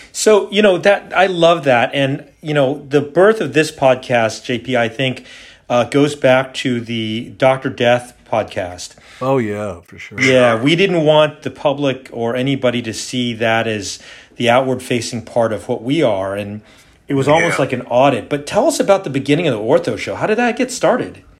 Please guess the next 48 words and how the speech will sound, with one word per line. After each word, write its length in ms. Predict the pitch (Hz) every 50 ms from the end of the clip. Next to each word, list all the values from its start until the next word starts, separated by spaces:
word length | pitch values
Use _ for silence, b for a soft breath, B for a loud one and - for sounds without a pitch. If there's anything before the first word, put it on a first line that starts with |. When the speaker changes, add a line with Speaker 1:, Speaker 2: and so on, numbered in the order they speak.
| _ _ _ _ _ b b b b b _
Speaker 2:
So 140 | - - 170
great, 340 | 147 175 208 254 247 - - 202
great 200 | 147 170 202 214
story, 220 | - - 240 196
Mike. 160 | 139 135 139 135
So, 400 | - - 180 175 196 - - -
you 140 | 285 262 190
know, 120 | 160 156 160
I 180 | - 175 196
was, 300 | 220 233 208 165 139 147
um, 480 | 151 139 131 127 120 113 113 110 123 -
I 100 | - 156
was 140 | 165 160 -
sort 140 | - 175 143
of 80 | 120
building 240 | 120 139 143 147 139
my 120 | 139 131 127
brand, 540 | 104 123 127 127 127 127 123 123 120 120
you 60 | 123 120
know, 120 | 117 113
doing 200 | 110 123 127 123
my 120 | 127 123
thing. 640 | 110 - - 127 123 123 123 123 123 123 123 120 117
And, 180 | 110 113 117
and 160 | - 120 117 120
then 160 | 123 120 120
I 120 | 117 113
got 180 | 101 123 120 123
asked 240 | 123 123 123 - -
to 60 | 123
be 160 | 117 120 110
a 40 | 104
guest 640 | 98 92 123 131 143 139 120 107 - - - - _ _
for 220 | - 127 127 - -
oset, 440 | 135 151 175 - - - 104 98
like, 200 | 110 110 101 92 _ -
three 220 | - - 131 135
years 360 | 139 123 127 147 165 156 107
ago. 480 | 107 92 92 87 90 87 - 110 113 -
And 160 | - 135 120
the 100 | 127 139
Ortho 220 | 156 202 208 - 220
Show 200 | - - 165 143
had 80 | 127
already 200 | 123 120 123 123
been 160 | 113 110 113 107
established. 800 | 98 - - 135 131 160 190 180 117 98 90 98 - - - _ _ b b b b b b b _ _ _ -
Um, 480 | 127 123 120 120 120 117 117 131 -